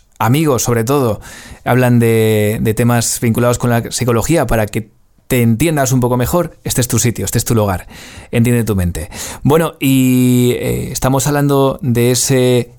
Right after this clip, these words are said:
entre comillas, síndrome postvacacional. Vamos a darte unas cuantas tips. Recuerda que el tema era petición de Alejandra. Cuando tú quieras proponer un tema, lo puedes hacer a través de, por ejemplo, nuestro correo electrónico, hola arroba entiende tu mente punto info.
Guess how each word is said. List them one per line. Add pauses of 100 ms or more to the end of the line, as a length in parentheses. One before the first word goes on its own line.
(160)
entre
comillas,
síndrome
postvacacional. (560)
Vamos
a
darte (160)
unas
cuantas
tips. (320)
Recuerda
que
el
tema
era
petición
de
Alejandra.
Cuando
tú
quieras
proponer
un
tema,
lo
puedes
hacer
a
través
de,
por
ejemplo,
nuestro
correo
electrónico, (320)
hola
arroba
entiende
tu
mente
punto
info.